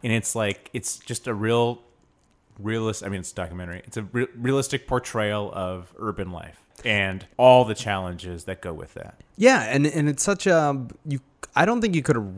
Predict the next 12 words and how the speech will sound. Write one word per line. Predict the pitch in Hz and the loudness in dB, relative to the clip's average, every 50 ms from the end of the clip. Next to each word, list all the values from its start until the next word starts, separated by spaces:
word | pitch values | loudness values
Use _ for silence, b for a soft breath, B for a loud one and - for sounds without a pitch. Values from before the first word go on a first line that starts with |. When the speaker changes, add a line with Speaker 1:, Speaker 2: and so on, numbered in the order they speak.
| 95 101 | 0 2
Speaker 2:
wrote | 113 113 113 - - - _ _ _ _ _ _ | 4 4 4 2 -2 -16 _ _ _ _ _ _
a | - 110 | -6 -6
better | 95 104 107 104 104 98 | -2 0 0 0 0 -2
movie | 98 98 95 95 90 - 64 - - - _ - | -4 -4 -6 -6 -6 -8 -10 -14 -16 -20 _ 2
because | - 135 127 147 131 | 2 4 4 4 4
of, | 147 131 117 - - | 2 0 0 -2 -2
of | - 123 127 123 120 110 - | 2 4 4 4 4 0 -2
where | 127 117 113 123 143 143 147 147 156 | -6 -2 4 8 10 10 10 10 8
the | 156 135 143 | 6 2 -2
two | 123 - - - 151 151 143 | -4 -4 -2 0 2 2 2
people | 127 - 139 127 - 120 | 2 0 0 0 0 0
start | 110 - - - - 117 110 127 147 - - - | -4 -4 -4 0 2 4 4 4 2 0 -4 -10